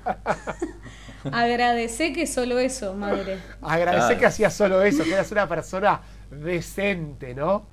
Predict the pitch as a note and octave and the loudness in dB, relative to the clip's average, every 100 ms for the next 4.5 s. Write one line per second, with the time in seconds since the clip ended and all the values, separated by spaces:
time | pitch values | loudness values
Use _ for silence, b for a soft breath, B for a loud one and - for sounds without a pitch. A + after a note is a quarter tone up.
0 | B3 C4+ C4+ C#4 C#4 C4 G3 F3 - C#3 | -4 -2 0 2 4 4 2 -8 -10 -2
1 | E3 F#3 D#3+ A#2+ - - - B3+ B3+ B3+ | 2 4 2 0 -16 -18 -6 -2 0 0
2 | B3+ B3+ B3 B3 D4 G3+ D#3+ D#3 D#3 - | 0 0 2 6 6 6 8 8 6 2
3 | D#3+ F#3+ A3 G#3+ G#3+ G3+ F#3 C3+ C3 G3 | 6 8 8 8 10 8 6 0 6 6
4 | F#3 E3 D3 C#3 | 6 2 -2 -4